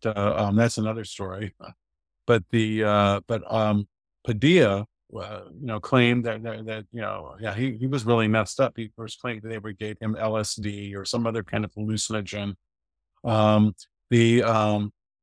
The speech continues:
the Department of Defense owned up to, they, they claimed that they did not use hallucinogens on him. But one thing that they did admit to,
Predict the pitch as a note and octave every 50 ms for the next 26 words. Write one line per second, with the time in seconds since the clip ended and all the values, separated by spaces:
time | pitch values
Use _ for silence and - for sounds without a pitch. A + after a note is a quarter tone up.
0 | _ _ B2 A#2+ G#2+ G2 - D3+ D#3+ D#3 D#3 C#3+ C3 B2 B2+ G#2+ - - D#3 D3+
1 | C#3+ - - - - C3 B2+ B2 A#2+ A#2+ C3 B2+ - _ - - B2 A#2 A2+ A2+
2 | A2+ A2 G#2 A2 A#2+ A#2 G#2 - B2+ B2 - - C3+ B2+ A#2 A2 G#2+ - A#2 A2+
3 | G#2+ G#2+ G#2+ G#2 A#2+ A#2 A#2 A2+ - A#2 A2 G#2 - - A2 G#2 G#2 G#2 - -
4 | A2 G#2 F#2+ - G#2+ G#2 G2+ F2+ - G#2 G2+ F#2+ G2+ G#2 G2+ F#2+ G#2+ G#2 G#2+ G#2
5 | A#2+ C#3 D3+ - - D#3 D3 C3+ A#2+ A2+ - A#2 A2+ A2 G2 C3+ D#3 D3 C#3+ B2
6 | A#2 B2+ C#3 C#3 - - - G2 F#2 F#2